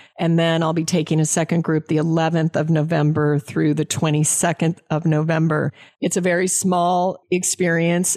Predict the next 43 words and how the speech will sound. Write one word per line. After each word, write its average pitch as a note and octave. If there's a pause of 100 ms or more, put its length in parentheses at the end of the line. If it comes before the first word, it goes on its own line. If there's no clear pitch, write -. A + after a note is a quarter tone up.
and F3
it D#3+
is D#3+
a E3
spiritual E3+
pilgrimage. F3+
I'm E3+
not F3+
sure E3+
when D#3+
this D#3
podcast D#3+
is D#3
gonna D#3
come F3
out, F3
but E3 (440)
usually F#3 (100)
there's, F3+
you F3
know, E3
one D#3+
or D3+
two E3+
spaces D3+
left. D3+ (400)
The E3
groups F3+
are F3+
almost E3
full, D#3
but D#3+ (160)
I E3+
kind F3
of E3+ (340)
stop -
promoting E3+
a F#3+
lot G#3
because E3
I D#3
like D#3
just -